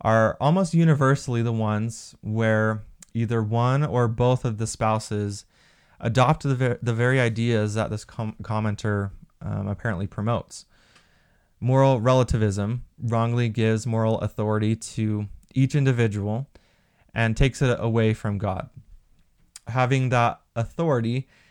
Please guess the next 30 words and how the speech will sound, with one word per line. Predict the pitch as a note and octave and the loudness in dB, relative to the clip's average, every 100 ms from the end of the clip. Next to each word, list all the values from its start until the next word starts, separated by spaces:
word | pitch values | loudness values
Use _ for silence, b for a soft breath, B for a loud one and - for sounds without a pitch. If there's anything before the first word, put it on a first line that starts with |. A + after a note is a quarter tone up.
| b b | b b
empowers | A#2+ A2+ C3+ C3 | -4 2 2 4
individuals | C3+ A#2+ B2 A#2 A#2 A2 | 2 0 -2 -2 -4 -4
to | A#2+ | -6
put | G#2+ A2+ G#2 | -6 -4 0
their | A2 G#2+ - | 0 0 -2
own | A#2 A#2+ A#2+ A2+ - | -2 -2 -2 -6 -8
self-interests | - - A#2 A2+ - G#2+ - | -8 -4 -2 -2 -4 -4 -4
above | G#2+ A2+ G2+ | -2 -2 0
God's | G#2 G#2+ G#2 | 0 0 0
will | A2+ A#2+ | -2 -2
for | - F2+ | -4 -10
them, | - - - _ b b b b | -10 -14 -18 _ b b b b
inevitably | - B2+ C3+ B2+ A#2 A#2 A2+ - | -2 0 2 0 0 0 -2 -2
making | A#2 A#2+ C3 A#2 | -2 -2 -2 -4
things | - A2 G#2+ - | -4 -4 -4 -6
harder | - D3+ C3 A2+ A2 - | 0 2 2 0 -2 -6
for | A2 G#2+ | -4 -2
them, | G2+ G2+ G#2+ - - | -2 -4 -6 -10 -8
not | A2+ G2 | -6 -4
easier. | - A2+ G#2+ - - _ _ _ _ _ b b b b b b | -2 -2 -2 -6 -10 _ _ _ _ _ b b b b b b
This | A#2+ C3+ | 0 2
makes | D#3 D#3 D#3 | 4 2 2
it | |
easier | C#3 C#3 D3 | 0 2 2
to | C#3+ - B2 A#2+ A#2+ A2+ A#2 | 0 -2 -2 0 -2 -6 -6
be | A#2 | -4
selfish | - A2+ - B2 D#3 - - | 0 0 0 -2 -2 -8 -8
instead | A#2 - A2+ | -8 -4 -2
of | A2+ G#2+ - | 0 -2 -8
selfless. | - C3+ C3 G2+ B2+ - - | -4 -2 0 -2 -4 -8 -20